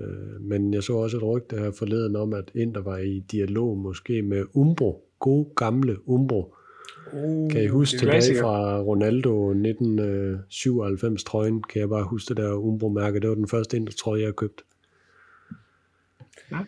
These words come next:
Speaker 2: Skal vi have Umbro og Kappa tilbage, så kører det.
Speaker 3: Ja.
Speaker 2: Vi skal,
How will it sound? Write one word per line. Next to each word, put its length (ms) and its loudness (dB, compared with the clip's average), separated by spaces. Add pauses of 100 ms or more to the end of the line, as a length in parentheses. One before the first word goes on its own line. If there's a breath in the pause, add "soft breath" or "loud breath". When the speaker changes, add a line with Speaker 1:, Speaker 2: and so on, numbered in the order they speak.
(420)
Speaker 2:
Skal 180 -12
vi 40 2
have 120 2
Umbro 300 -2
og 160 0
Kappa 340 0
tilbage, 460 -4 (200)
så 100 -20
kører 260 0
det. 120 -12 (800)
Speaker 3:
Ja. 140 0 (1800 loud breath)
Speaker 2:
Vi 120 0
skal, 500 0